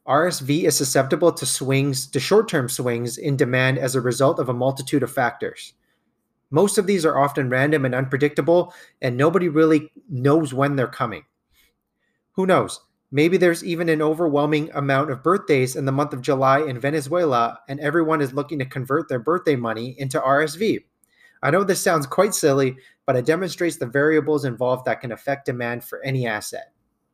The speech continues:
These swings in demands are natural, and something, but something still needs to be done in order to stabilize the value of R S V so that it can become a widely used and adopted stablecoin.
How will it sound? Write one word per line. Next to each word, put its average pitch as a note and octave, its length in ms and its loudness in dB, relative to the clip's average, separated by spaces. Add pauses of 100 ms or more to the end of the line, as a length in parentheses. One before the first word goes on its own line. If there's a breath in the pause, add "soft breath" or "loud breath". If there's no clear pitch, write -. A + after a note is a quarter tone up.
(640)
These F#3 220 0
swings F#3+ 320 -2
in F#3+ 120 -2
demands C3+ 460 2
are B2+ 140 -2
natural, B2+ 640 -2 (340 soft breath)
and C3+ 160 -2
something, F3 420 -2
but C#3 180 0
something F#3 380 0
still D#3+ 260 2
needs D#3 220 2
to - 80 -2
be C3+ 120 0
done B2+ 280 0
in C3 140 -6
order C3+ 340 4
to C#3 120 -6
stabilize C3+ 560 2
the B2 100 -10
value B2 320 2
of - 80 -2
R A#2+ 180 0
S C3 140 -4
V A2 320 -6 (380 soft breath)
so - 180 0
that C3+ 140 0
it C#3 120 -2
can D3 120 -2
become C#3 280 -2
a D3 60 -2
widely C#3 380 2
used C3 340 -2
and B2 100 -6
adopted B2+ 380 0
stablecoin. A#2+ 560 -4